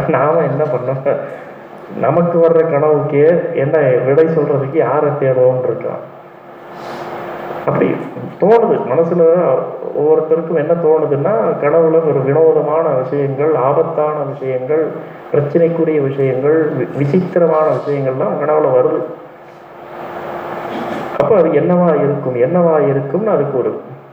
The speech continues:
ஆங்ஸைட்டி. அதை, அதை வந்து தெரிஞ்சுக்கணும்னா அதுக்கு ஒண்ணும் பதில் கிடையாது. அது சில ஞானவான்களுக்கு இந்த விடை,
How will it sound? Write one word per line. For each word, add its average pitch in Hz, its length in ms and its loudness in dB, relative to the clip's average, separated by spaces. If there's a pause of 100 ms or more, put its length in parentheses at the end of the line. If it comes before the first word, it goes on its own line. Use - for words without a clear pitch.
(300)
ஆங்ஸைட்டி. 139 600 0 (320)
அதை, 127 140 0
அதை 113 180 0
வந்து 147 220 0
தெரிஞ்சுக்கணும்னா 135 840 0 (2250)
அதுக்கு 151 260 2
ஒண்ணும் 131 500 -2
பதில் 175 320 0
கிடையாது. 104 380 -2 (640)
அது 139 400 2 (460)
சில 156 420 2 (300)
ஞானவான்களுக்கு 143 1400 0 (920)
இந்த 135 200 2
விடை, 139 520 2